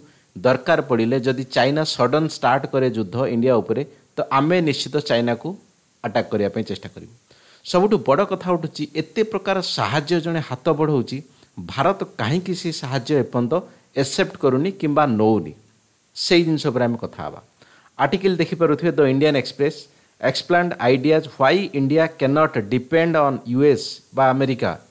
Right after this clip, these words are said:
ଆଣ୍ଡ ଇ ୟୁ, ୟୁ-, ୟୁରୋପିଆନ୍ ୟୁନିଅନ୍ ଟୁ କାଉଣ୍ଟର ଚାଇନା। ଚାଇନାକୁ କାଉଣ୍ଟର କରିବା ପାଇଁ କିମ୍ବା ଚାଇନାକୁ ହରେଇବା ପାଇଁ ଆମେରିକା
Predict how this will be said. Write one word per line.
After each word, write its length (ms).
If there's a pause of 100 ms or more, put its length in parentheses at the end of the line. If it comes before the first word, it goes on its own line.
(100)
ଆଣ୍ଡ 200 (120)
ଇ 160
ୟୁ, 120 (380)
ୟୁ-, 220
ୟୁରୋପିଆନ୍ 400
ୟୁନିଅନ୍ 480
ଟୁ 80
କାଉଣ୍ଟର 380
ଚାଇନା। 360 (560)
ଚାଇନାକୁ 560
କାଉଣ୍ଟର 460
କରିବା 280
ପାଇଁ 240
କିମ୍ବା 260
ଚାଇନାକୁ 580 (140)
ହରେଇବା 360
ପାଇଁ 260 (500)
ଆମେରିକା 560